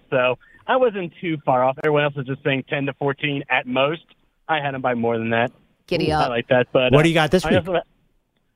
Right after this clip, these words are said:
Speaker 1: this week, uh, is all about turnovers. Now, the Eagles' three losses this year against Dallas, against Washington, and against New Orleans. Against Washington, they turned the ball over four times. Dallas,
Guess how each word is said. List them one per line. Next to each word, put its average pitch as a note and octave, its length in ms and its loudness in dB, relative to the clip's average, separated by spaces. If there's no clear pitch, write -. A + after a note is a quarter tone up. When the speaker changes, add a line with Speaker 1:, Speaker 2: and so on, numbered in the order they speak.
Speaker 1:
this D#3 220 2
week, D3+ 300 -4
uh, C3+ 240 0
is E3 180 -4
all F3 260 2
about E3 220 0
turnovers. C#3 540 0
Now, D#3 220 4
the D3+ 120 -2
Eagles' F3 360 -2
three E3 300 0
losses F#3+ 520 -2
this C#3+ 160 -8
year C#3+ 360 -2
against C3 340 -6
Dallas, D3+ 540 0
against C3+ 480 -4
Washington, D3+ 680 -2
and C3+ 160 -2
against C#3+ 320 -2
New C3+ 120 -4
Orleans. C#3 460 -4
Against C#3 260 -4
Washington, D3+ 520 -4
they E3+ 120 -2
turned D#3+ 280 -4
the D3+ 60 -2
ball C#3+ 180 0
over C#3+ 160 -2
four C3+ 160 0
times. C3 440 -2
Dallas, D3 380 0